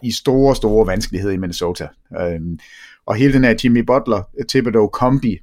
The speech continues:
vi ved ikke, hvordan det ender, men han holder jo i hvert fald ikke ud over den her sæson. Altså, det,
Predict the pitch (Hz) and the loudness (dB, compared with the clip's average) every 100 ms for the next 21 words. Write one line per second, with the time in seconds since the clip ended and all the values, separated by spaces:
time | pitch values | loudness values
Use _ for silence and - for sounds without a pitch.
0 | - 123 117 135 123 113 107 123 101 113 | -8 -4 0 2 2 2 0 0 0 2
1 | 131 117 110 98 95 _ _ - 120 117 | 2 2 2 -2 -8 _ _ -4 -2 2
2 | 147 110 101 101 113 107 95 85 151 170 | 2 2 -2 0 0 0 -2 -2 2 2
3 | 135 76 _ _ _ _ _ 208 185 - | 2 -6 _ _ _ _ _ 0 0 0
4 | 98 101 131 101 90 - 80 78 _ - | 0 2 2 0 -6 -10 -12 -16 _ -10
5 | 101 101 | -6 -4